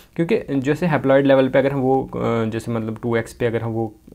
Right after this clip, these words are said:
सिलेक्शन कर रहे हैं, हाइब्रिडाइजेशन कर रहे हैं, तो उनके लिए ज़्यादा ईजी है ये। ठीक है, उस पे और मतलब incre-, यहाँ पे क्या हो जाएगा, जहाँ पे ज़्यादा, अम, सक्सेसफुल है। उसके बाद इसकी डबलिंग कर लेंगे, क्रोमोसोमल डबलिंग, तो chromosome will be double,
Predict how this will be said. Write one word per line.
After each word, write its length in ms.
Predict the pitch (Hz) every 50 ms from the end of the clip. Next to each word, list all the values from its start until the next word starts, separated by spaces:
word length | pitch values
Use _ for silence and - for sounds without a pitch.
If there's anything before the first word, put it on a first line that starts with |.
| -
सिलेक्शन 480 | 127 120 - - - 110 - - 143 131
कर 120 | 120 123
रहे 100 | 113 113
हैं, 80 | 113 110
हाइब्रिडाइजेशन 460 | 107 110 107 107 113 110 107 - 123
कर 100 | 123 123
रहे 80 | 120 135
हैं, 80 | 165
तो 80 | 185 190
उनके 200 | 170 160 147 156
लिए 100 | 160 170
ज़्यादा 240 | 160 143 127 127 147
ईजी 340 | 143 135 123 117 120 143 151
है 120 | 151 160
ये। 180 | 170 208 254 - - - - - - - - -
ठीक 120 | 160 175
है, 100 | 175 160
उस 220 | - - - 135 -
पे 180 | - - 139
और 200 | - - 131 127
मतलब 260 | 123 127 123 120 165 -
incre-, 420 | - 139 139 135 139 143 135 -
यहाँ 420 | 131 123 120 113 123 117 107 123
पे 140 | 127 120 135
क्या 140 | 127 139 135
हो 80 | 127 120
जाएगा, 240 | 120 139 160 202
जहाँ 260 | 208 175 139 127 131 127
पे 100 | 139 135
ज़्यादा, 300 | 123 127 120 113 123 127
अम, 460 | - - 131 - - 131 123 120 120
सक्सेसफुल 580 | 120 - 127 - - 117 - - - 110 104
है। 120 | - 110 110 - - - - - - -
उसके 200 | 131 - - 147
बाद 100 | 139 131
इसकी 180 | 123 - -
डबलिंग 300 | 123 123 120 135 165 185
कर 100 | 185 190
लेंगे, 260 | 185 185 190 185 185
क्रोमोसोमल 500 | 180 - - 143 139 139 135 147 147 147
डबलिंग, 360 | 147 139 135 139 151 180 185 185
तो 80 | -
chromosome 280 | 107 107 107 104 104 113
will 300 | 110 107 107 107 104 107 107
be 60 | 107
double, 260 | 113 101 165 175 170